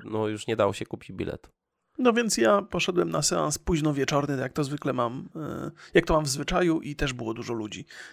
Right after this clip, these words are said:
Speaker 2: Więc widać, że, że zainteresowanie tym, tym filmem jest odrobinę większe niż, e, na poprzednich seansach, na których byłem. E, więc, więc fajnie, no, moż-, może, może to kino się tak rozpędzi. I, a na pewno się rozpędzi na Spider-Manie, bo to nie ma,
Speaker 1: Oj,
Speaker 2: nie ma
Speaker 1: tak,
Speaker 2: opcji,
Speaker 1: oj,
Speaker 2: żeby,
Speaker 1: tak.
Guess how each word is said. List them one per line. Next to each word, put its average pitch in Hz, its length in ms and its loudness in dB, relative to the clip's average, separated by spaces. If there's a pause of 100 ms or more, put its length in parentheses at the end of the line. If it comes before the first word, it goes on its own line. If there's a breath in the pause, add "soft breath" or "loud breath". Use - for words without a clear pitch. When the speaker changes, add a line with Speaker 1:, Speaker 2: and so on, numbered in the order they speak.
Speaker 2:
Więc 139 380 -2
widać, 139 300 2 (220)
że, 139 280 -4
że - 120 -2
zainteresowanie 135 720 -2
tym, 123 260 -12
tym 131 180 -8
filmem 123 300 -8
jest 131 140 -2
odrobinę 127 360 -4
większe 120 340 -6
niż, - 280 -4 (300 loud breath)
e, 120 480 -4
na 131 140 -8
poprzednich 131 420 -2
seansach, - 360 -2
na 120 100 -12
których - 240 -8
byłem. 90 280 -4 (640 loud breath)
E, 127 440 0
więc, 349 340 0
więc 359 160 4
fajnie, 180 360 4
no, 131 160 -2
moż-, 156 200 0
może, 156 260 -2
może 151 240 0
to 147 100 -4
kino 139 280 -4
się - 140 -4
tak 131 200 -8
rozpędzi. 120 680 -4
I, 151 280 -4 (140)
a 175 100 6
na 170 100 8
pewno 208 280 6
się 175 120 2
rozpędzi 160 360 2
na 139 80 0
Spider-Manie, 131 640 0
bo 123 100 0
to 135 120 0
nie 151 140 4
ma, 139 240 6
Speaker 1:
Oj, 95 60 0
Speaker 2:
nie - 60 0
ma 139 140 0
Speaker 1:
tak, 151 80 2
Speaker 2:
opcji, - 200 -4
Speaker 1:
oj, - 40 -4
Speaker 2:
żeby, 120 280 0
Speaker 1:
tak. - 100 -14